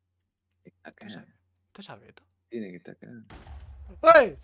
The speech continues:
Speaker 1: ¿Qué pasó?
Speaker 2: Pues
Speaker 1: Acá está lo
Speaker 2: que,
Speaker 1: Ok.
Speaker 2: ah,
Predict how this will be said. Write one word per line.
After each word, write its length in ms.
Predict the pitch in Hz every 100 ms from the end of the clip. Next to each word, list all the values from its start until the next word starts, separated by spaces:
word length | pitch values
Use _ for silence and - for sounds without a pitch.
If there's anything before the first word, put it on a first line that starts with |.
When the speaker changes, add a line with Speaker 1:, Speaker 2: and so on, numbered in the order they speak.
| - - - - - - - - - - - - - - - - - - - _ _ _ _ _ _ _ _ _ _ _ _ _ _
Speaker 1:
¿Qué 60 | 120
pasó? 280 | 113 113 - _ _ _ _ _ _ _ _ _ _ _ _ _ _ _ _ _ _ _ _ _ _ _ _ - - _ _ _ _ _ _ _
Speaker 2:
Pues 540 | - 139 139 139 139 135
Speaker 1:
Acá 140 | 135 131
está 120 | 135
lo 200 | 110 107 - _ _ _ _ _ _ _ _ _ _ _ _ _ _ _
Speaker 2:
que, 280 | 143 135 135
Speaker 1:
Ok. 40 | 131
Speaker 2:
ah, 340 | 135 135 120